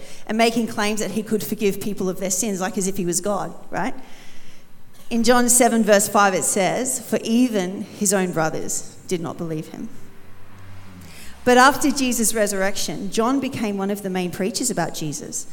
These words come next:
in Jerusalem, and he was killed because of it. We know this because there is reference to James's execution, both in the Bible and also from a secular historian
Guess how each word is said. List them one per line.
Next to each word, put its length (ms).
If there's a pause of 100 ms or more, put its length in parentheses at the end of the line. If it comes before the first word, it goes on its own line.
(320)
in 160
Jerusalem, 640
and 140
he 160
was 140
killed 560
because 320
of 100
it. 160 (480)
We 100
know 320
this 280
because 300
there 140
is 140
reference 540
to 260
James's 540
execution, 880 (720)
both 240
in 100
the 100
Bible 460
and 180
also 280
from 200
a 40
secular 460
historian 680